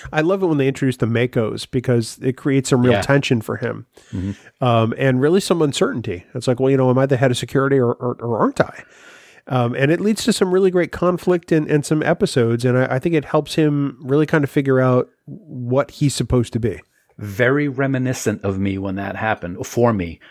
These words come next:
Speaker 2: when the Federation showed up and were kind of taking over things from Odo, and he had such a ha-, hard time with it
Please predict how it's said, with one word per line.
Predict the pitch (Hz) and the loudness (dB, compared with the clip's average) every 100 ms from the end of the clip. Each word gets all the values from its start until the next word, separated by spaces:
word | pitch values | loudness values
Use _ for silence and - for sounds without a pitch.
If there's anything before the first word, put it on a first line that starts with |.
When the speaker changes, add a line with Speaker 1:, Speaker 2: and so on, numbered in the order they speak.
| - | -20
Speaker 2:
when | - 110 107 101 | -4 0 0 -2
the | 110 107 | -2 -4
Federation | - - 110 110 110 117 107 | -2 -2 0 0 0 -2 -6
showed | 95 - 98 95 | -8 -6 -6 -6
up | 95 - | -8 -8
and | 107 104 | -8 -6
were | 98 | -6
kind | 90 - 110 | -6 -4 -2
of | 101 | -2
taking | - 110 104 | -4 -2 0
over | 104 104 | 0 0
things | - 101 95 | 0 0 0
from | - 95 | -4 -4
Odo, | 107 113 101 87 | 0 2 2 -2
and | 85 | -8
he | - 131 | -4 0
had | 104 92 - | 0 -2 -4
such | 90 - | -8 -8
a | |
ha-, | 87 92 - | -8 -8 -4
hard | 98 90 - | -4 -4 -4
time | 101 92 | -4 -2
with | 92 | -4
it | 90 | -4